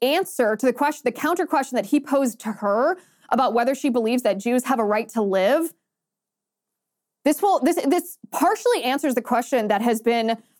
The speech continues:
I think, swirling in a lot of our minds all week, is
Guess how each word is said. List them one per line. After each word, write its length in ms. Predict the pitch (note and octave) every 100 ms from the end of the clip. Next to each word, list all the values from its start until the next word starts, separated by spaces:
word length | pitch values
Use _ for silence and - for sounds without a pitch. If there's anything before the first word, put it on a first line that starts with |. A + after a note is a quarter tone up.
| _ _
I 80 | A3+
think, 180 | D4
swirling 520 | F4 - G#3+ G#3+ C4+ C4+
in 40 |
a 60 | G3
lot 160 | F#3+
of 100 | G#3+
our 120 | G#3+
minds 340 | G3 F3+ G#3+ A3
all 260 | G#3+ G3+
week, 320 | G3 F#3+ B3 -
is 180 | A3+